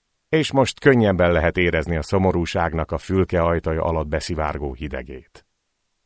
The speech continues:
Egy ideig Szilvéna képes volt megfeledkezni a lányokról. A férje elfelejtése nem okozott problémát,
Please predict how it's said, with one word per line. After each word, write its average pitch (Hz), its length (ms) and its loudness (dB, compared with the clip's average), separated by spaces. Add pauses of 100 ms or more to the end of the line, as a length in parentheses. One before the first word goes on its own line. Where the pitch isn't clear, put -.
(280)
Egy 143 240 6
ideig 143 400 6
Szilvéna 101 500 4
képes 95 440 2
volt 82 220 -2
megfeledkezni 80 720 -2
a 73 100 -2
lányokról. 71 800 -8 (480)
A 95 100 4
férje 107 360 6
elfelejtése 107 840 4
nem 101 180 6
okozott 82 400 -2
problémát, 80 720 0